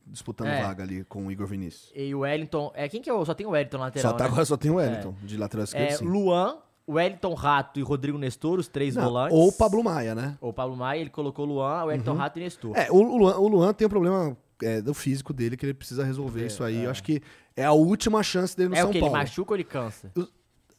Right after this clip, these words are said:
Speaker 1: Então, ele machucou o joelho, né? Teve uma lesão grave
Speaker 2: É.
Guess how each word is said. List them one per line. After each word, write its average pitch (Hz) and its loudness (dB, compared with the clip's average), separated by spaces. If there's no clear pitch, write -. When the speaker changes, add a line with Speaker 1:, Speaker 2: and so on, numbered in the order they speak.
Speaker 1:
Então, 147 4
ele 151 2
machucou 185 2
o 208 8
joelho, 170 6
né? 131 4
Teve 147 -2
uma 143 2
lesão 143 2
grave 156 6
Speaker 2:
É. 143 -2